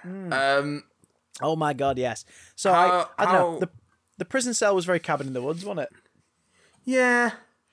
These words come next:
Speaker 1: Did you spot the pating?
Speaker 2: <laughs> See, the thing is
Speaker 1: <laughs>
Speaker 2: that it's very small, so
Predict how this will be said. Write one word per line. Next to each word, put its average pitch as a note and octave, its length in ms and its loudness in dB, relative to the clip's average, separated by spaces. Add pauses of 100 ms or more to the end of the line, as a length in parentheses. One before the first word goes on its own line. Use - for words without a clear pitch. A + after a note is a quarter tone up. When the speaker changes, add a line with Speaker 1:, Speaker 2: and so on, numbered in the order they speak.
(380)
Speaker 1:
Did D#3 120 -16
you E3+ 80 -10
spot G3 220 -2
the F3+ 80 -10
pating? F3+ 460 -6 (1000)
Speaker 2:
<laughs> F3+ 80 -2 (1500)
See, G3+ 420 -2 (280)
the F#3 60 -6
thing C#4+ 360 0
is B2 540 0 (180)
Speaker 1:
<laughs> - 200 -16 (1080)
Speaker 2:
that F3 280 0 (340)
it's D#3 180 -8
very G#3 240 0
small, D#3 760 0
so C#3 480 0